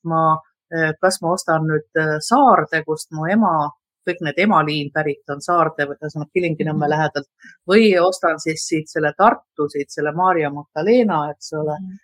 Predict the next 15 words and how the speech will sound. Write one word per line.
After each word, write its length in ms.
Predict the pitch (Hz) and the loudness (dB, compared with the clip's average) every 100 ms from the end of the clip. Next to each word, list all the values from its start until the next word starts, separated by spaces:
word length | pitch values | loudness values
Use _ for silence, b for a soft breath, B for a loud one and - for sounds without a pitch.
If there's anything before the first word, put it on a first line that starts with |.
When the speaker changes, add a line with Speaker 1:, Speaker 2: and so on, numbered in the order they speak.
| _ _ | _ _
Speaker 1:
Ja 240 | 170 156 151 | -4 -2 0
ma 120 | 160 | 0
ikkagi, 460 | - 160 160 151 147 _ _ _ _ _ | 0 -2 -2 -6 -6 _ _ _ _ _
mulle 180 | 175 170 | 0 2
meeldisid 520 | 170 262 233 - 160 - | 6 4 4 0 -14 -8
need 120 | 156 | -6
Maarja 320 | 190 214 175 156 | 0 2 2 0
Magdalena 560 | 160 - 170 190 180 160 | -6 -6 -2 -2 -2 2
värvid 340 | 208 190 156 | 2 2 -2
lihtsalt 340 | 160 - 151 175 | -4 -4 -4 0
rohkem 360 | 202 - 156 | -2 -2 -6
ja 60 | 151 | -2
ma 100 | 156 | -4
ostsin 260 | 175 - 156 | -4 -6 -4
selle, 400 | 190 214 175 | 0 2 2